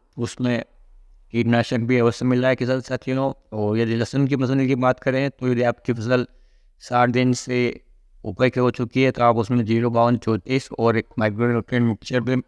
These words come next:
मिलाकर स्प्रे कर सकते हैं, ताकि पौधे की एनर्जी बनी रहे, क्योंकि बादल युक्त या घने कोहरे युक्त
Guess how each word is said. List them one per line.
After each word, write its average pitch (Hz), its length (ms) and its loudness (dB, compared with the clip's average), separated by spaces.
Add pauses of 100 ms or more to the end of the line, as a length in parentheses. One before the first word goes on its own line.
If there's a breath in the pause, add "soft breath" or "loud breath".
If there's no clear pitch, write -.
मिलाकर 117 360 0
स्प्रे - 280 -6
कर 120 140 -2
सकते - 360 -6
हैं, 123 60 -2
ताकि 117 260 -2
पौधे 113 420 -2
की 123 160 -2
एनर्जी 117 380 0
बनी 110 260 -2
रहे, 120 260 -2
क्योंकि - 1080 -4 (720)
बादल 117 300 0
युक्त 127 280 0
या 131 160 0
घने 117 240 -2
कोहरे 123 380 0
युक्त - 320 -8